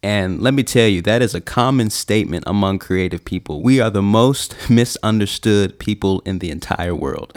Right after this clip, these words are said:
<laughs> or so we think. Um, our hours are different. Our tools of inspiration are different. Our outlooks on life are different. Our relationships function differently.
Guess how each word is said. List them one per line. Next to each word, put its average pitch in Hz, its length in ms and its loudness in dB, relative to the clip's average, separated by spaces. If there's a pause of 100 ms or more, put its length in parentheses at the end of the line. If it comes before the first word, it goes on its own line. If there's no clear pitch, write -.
(120)
<laughs> - 40 -18
or 98 160 -2
so 95 220 -2
we - 140 -6
think. - 400 -10 (680)
Um, 92 480 0 (560)
our 90 160 -4
hours 135 420 4
are 117 80 4
different. 107 520 0 (380)
Our 101 140 0
tools 131 420 2
of 104 140 2
inspiration 110 640 2
are 101 100 0
different. 95 460 -2 (380)
Our - 140 -6
outlooks 104 580 0
on 76 280 -6
life 135 520 0
are 92 100 -4
different. 92 500 -4 (400)
Our 90 100 -6
relationships 117 840 0
function 104 420 -2
differently. 90 640 -4